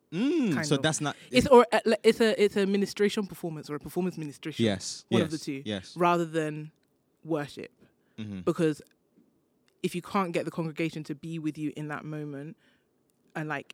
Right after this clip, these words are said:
Speaker 2: in, in, in a personal and group manner,
Speaker 1: Yeah.
Speaker 2: corporate manner,
Speaker 1: Yes.
Speaker 2: then I don't know if that's worship leading.
Speaker 1: So just for context, everyone listening, we're referring to worship within the context of congregational
Speaker 2: Yes, yeah, yeah,
Speaker 1: worship. We're
Speaker 2: yeah.
Speaker 1: not, we're obviously aware that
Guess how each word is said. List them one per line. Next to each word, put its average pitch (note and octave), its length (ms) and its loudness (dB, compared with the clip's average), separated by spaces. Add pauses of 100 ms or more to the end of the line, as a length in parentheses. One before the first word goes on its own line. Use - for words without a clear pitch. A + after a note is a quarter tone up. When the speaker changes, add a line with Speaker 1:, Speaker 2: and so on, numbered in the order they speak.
Speaker 2:
in, D#3+ 300 -4
in, F3 240 -2 (160)
in E3+ 100 -4
a D#3+ 60 -4
personal F3+ 580 -2
and D#3+ 320 -6 (720)
group - 400 -6
manner, D3 380 -8
Speaker 1:
Yeah. G2+ 220 -4 (300)
Speaker 2:
corporate F3 380 -2
manner, D#3 320 -8
Speaker 1:
Yes. G3+ 180 -2
Speaker 2:
then D3+ 340 -6 (680)
I D#3+ 60 -2
don't D#3 160 -6
know D3+ 80 -6
if C#3+ 80 -10
that's C3 200 -10
worship D3 280 -10
leading. - 160 -16
Speaker 1:
So C3 180 4
just G#3+ 220 0
for B2+ 100 0 (260)
context, A#2 460 0
everyone G#2 280 -2
listening, G2+ 300 -4
we're A2 160 4 (100)
referring G#2+ 460 -2
to G2+ 300 -4
worship G#2 580 -4
within G#2+ 480 -6
the G2+ 80 -10
context - 800 -8
of F#2 220 -2 (100)
congregational G2+ 800 -2
Speaker 2:
Yes, F2 100 -10
yeah, D3 240 -2 (140)
yeah, E3 80 -2
Speaker 1:
worship. G2 300 -4
We're A2+ 100 2
Speaker 2:
yeah. A2+ 80 2
Speaker 1:
not, G#2+ 120 -6
we're A#2+ 140 0
obviously A#2 280 -2
aware G2+ 260 -8
that F#2 220 -10